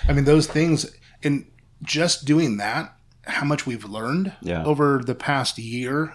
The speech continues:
Speaker 1: on looking at different projects. I mean, we're gonna be looking at another one later this week.
Speaker 2: Mm-hmm.
Speaker 1: Um, but to be able to bring your team in to do those things, you know, it's, it's, uh, it's a lot more eye-opening for me because, I,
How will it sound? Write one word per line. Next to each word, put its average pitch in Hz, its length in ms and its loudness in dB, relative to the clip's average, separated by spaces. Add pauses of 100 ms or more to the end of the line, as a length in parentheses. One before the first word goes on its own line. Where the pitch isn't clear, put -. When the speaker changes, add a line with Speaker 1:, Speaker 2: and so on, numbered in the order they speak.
Speaker 1:
on 110 420 -8 (320)
looking 139 240 2
at 135 100 0
different 135 260 -2
projects. 123 720 -2
I - 20 -6
mean, 117 340 -8 (340)
we're 113 100 -12
gonna 123 100 -2
be 123 60 0
looking 127 180 -2
at 120 80 -2
another 120 220 -4
one 120 380 -6 (100)
later 123 240 -4
this 117 200 -4
week. 127 240 2
Speaker 2:
Mm-hmm. 98 400 -4
Speaker 1:
Um, 107 480 -8 (380)
but 120 240 -6
to 139 100 -6
be 131 120 -2
able 131 180 -4
to - 80 -16
bring 127 200 -8
your 113 160 -10
team 120 380 -10
in 123 300 -8
to 110 140 -10
do 127 200 -8
those 113 280 -8
things, 107 420 -14 (420)
you - 60 -14
know, 101 160 -10
it's, - 400 -16
it's, - 160 -12
uh, 101 420 -8 (720)
it's - 200 -8
a 131 40 -8
lot 139 220 2
more 127 200 -6
eye-opening 110 520 -4
for 104 160 -16
me 101 240 -12
because, 110 220 -18
I, 107 100 -12